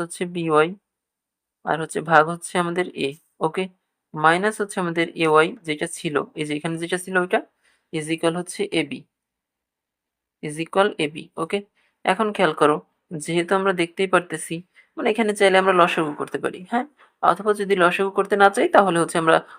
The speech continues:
উভয় পক্ষকে, এই সমীকরণের উভয় পক্ষকে আমরা এ দ্বারা গুণ করতে পারি।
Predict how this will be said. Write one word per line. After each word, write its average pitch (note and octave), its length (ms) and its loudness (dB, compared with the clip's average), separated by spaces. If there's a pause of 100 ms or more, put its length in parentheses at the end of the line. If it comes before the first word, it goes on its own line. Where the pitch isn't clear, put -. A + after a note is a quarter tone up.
উভয় F#3 280 4
পক্ষকে, C#3 400 0 (120)
এই E3+ 240 -4
সমীকরণের F#3+ 600 0
উভয় F3+ 260 4
পক্ষকে F#3 420 0
আমরা G3+ 180 2 (100)
এ G#3 140 6
দ্বারা D#3+ 200 8
গুণ E3 180 2
করতে D3 260 -4
পারি। B2+ 220 -6